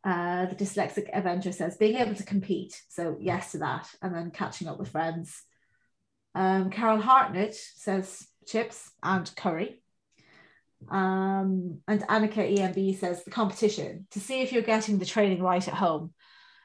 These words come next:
That's a really, really great attitude, but I can't do that 'cause I have it all on to do the show. If I'm using it as a test for myself, I can't do it at all. I'm just <laughs>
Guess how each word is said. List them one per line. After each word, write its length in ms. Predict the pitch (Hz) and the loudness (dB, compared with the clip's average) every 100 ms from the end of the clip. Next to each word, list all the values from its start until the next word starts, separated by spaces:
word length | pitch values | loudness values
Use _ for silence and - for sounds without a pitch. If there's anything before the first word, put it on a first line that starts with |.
| _ | _
That's 240 | 233 233 | 10 10
a 60 | 240 | 4
really, 360 | 214 285 269 247 | 4 6 6 2
really 240 | 247 220 | 2 0
great 220 | 196 220 | 4 6
attitude, 560 | 185 208 - - 269 269 - | 8 6 4 0 2 2 2
but 100 | - | 8
I 100 | 233 | 8
can't 320 | 214 233 214 | 8 4 4
do 160 | 214 208 | 4 4
that 240 | 160 156 | 4 2
'cause 120 | 226 208 | 2 4
I 100 | 220 | 6
have 180 | 214 | 6
it 100 | 208 | 4
all 260 | - 214 208 | 4 4 4
on 380 | - 185 175 185 | 8 8 6 0
to 100 | 190 | -2
do 140 | 208 214 | 0 2
the 80 | 190 | 4
show. 400 | 202 156 139 - - | 4 2 0 -6 0
If 80 | |
I'm 200 | 220 208 | 4 6
using 260 | 208 226 214 | 4 2 2
it 100 | 214 | 4
as 120 | 185 | 4
a 40 | 190 | 0
test 500 | - 214 208 - - | 2 2 2 -4 -6
for 100 | 196 | -2
myself, 420 | 175 185 190 180 | 0 4 4 4
I 100 | 175 | 2
can't 300 | 175 202 160 | -2 -2 0
do 120 | 180 | -2
it 100 | 143 | -2
at 60 | 165 | -2
all. 240 | 143 - _ | -4 -6 _
I'm 80 | 170 | -6
just 540 | 220 214 - - | -4 -2 0 0
<laughs> 20 | - | 0